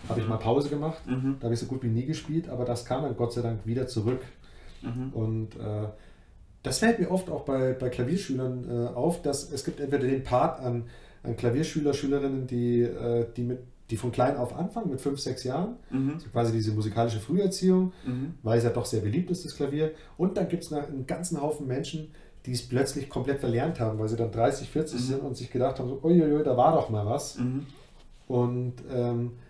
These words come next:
Speaker 1: es wäre doch schade, wenn du das jetzt komplett verlierst. Kannst du dir doch wieder aneignen.
Speaker 2: Mhm.
Speaker 1: Also macht auch einen Teil der Leute aus, die bei mir Unterricht nehmen,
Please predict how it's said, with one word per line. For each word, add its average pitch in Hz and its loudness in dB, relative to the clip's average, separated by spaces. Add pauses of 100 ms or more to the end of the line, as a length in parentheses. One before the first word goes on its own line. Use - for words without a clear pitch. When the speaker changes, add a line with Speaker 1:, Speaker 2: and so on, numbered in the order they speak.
(300)
Speaker 1:
es 113 -4
wäre 123 4
doch 135 2
schade, 131 4
wenn 123 0
du 123 0
das 117 -2
jetzt 120 -8
komplett 120 -2
verlierst. 95 -2 (100)
Kannst 113 -2
du - -2
dir 120 0
doch 120 -2
wieder 120 -2
aneignen. 113 -8 (360)
Speaker 2:
Mhm. 104 -8 (440)
Speaker 1:
Also 113 -2 (380)
macht 123 -4
auch 131 -6
einen 131 -10
Teil 127 2 (680)
der 120 2
Leute 117 2
aus, 120 -2
die - -8
bei 113 -2
mir 117 0
Unterricht 120 -2
nehmen, 120 -2